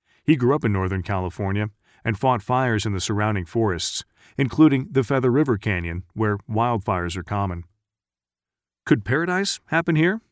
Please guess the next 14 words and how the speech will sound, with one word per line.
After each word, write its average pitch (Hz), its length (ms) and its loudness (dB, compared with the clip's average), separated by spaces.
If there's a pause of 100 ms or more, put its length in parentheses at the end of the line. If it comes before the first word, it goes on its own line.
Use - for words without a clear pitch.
(320)
I 135 100 0
say 156 200 2
yeah, 98 300 2 (180)
on 107 120 -2
our 98 80 0
very 101 220 0
worst 110 300 0
day 95 200 0
it 120 120 -4
could," 117 300 0 (380)
said 95 220 -2
Madden. 90 380 -4 (1300)
Project 151 340 2
Wildfire. 127 680 0